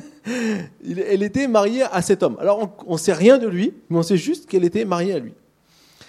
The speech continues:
En fait, ici, ce que j'aimerais relever dans un premier temps,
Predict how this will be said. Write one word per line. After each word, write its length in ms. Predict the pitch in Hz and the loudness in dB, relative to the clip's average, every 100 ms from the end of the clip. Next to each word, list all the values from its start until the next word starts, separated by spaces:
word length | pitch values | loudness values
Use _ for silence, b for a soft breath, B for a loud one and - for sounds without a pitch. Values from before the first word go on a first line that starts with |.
| b b | b b
En 80 | 254 | 4
fait, 260 | 370 392 320 | 6 2 2
ici, 360 | 214 240 339 - - _ _ - - _ _ - | 0 0 0 -4 -20 _ _ -20 -20 _ _ -14
ce 140 | - - | -8 -2
que 100 | 180 | 2
j'aimerais 320 | 240 254 294 | 4 6 6
relever 440 | 226 208 175 233 | 6 2 4 2
dans 180 | 208 180 | 2 0
un 40 | |
premier 300 | 165 220 202 | 0 0 0
temps, 320 | 151 165 214 | 0 -2 -4